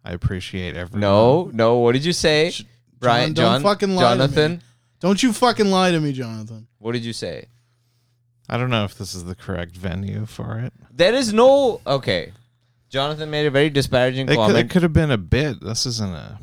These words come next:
Speaker 1: podcast.
Speaker 2: Yeah, this
Speaker 3: This
Speaker 2: is,
Speaker 3: is a
Speaker 2: uh, yeah, it could have. They made a, she, he made a very disparaging comment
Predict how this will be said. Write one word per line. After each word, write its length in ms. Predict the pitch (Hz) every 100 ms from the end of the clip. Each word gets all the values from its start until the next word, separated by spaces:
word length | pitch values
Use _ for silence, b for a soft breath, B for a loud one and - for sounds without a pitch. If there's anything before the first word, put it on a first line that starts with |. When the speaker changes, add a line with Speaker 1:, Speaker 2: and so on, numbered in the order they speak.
| -
Speaker 1:
podcast. 840 | - - 110 - - - - - - - _ _ _
Speaker 2:
Yeah, 300 | 104 104 87
this 200 | 87 135
Speaker 3:
This 140 | 202 165
Speaker 2:
is, 60 |
Speaker 3:
is 220 | 151 139 117
a 160 | 98
Speaker 2:
uh, 40 | -
yeah, 280 | 107 90 87
it 160 | 113
could 160 | 190 165
have. 180 | 139 104
They 100 | 143
made 200 | 175 196
a, 200 | 180 143
she, 280 | 123 143 -
he 160 | 139 180
made 200 | 165 147
a 40 |
very 180 | 127 135
disparaging 580 | 117 113 110 110 107 113
comment 460 | 104 98 95 95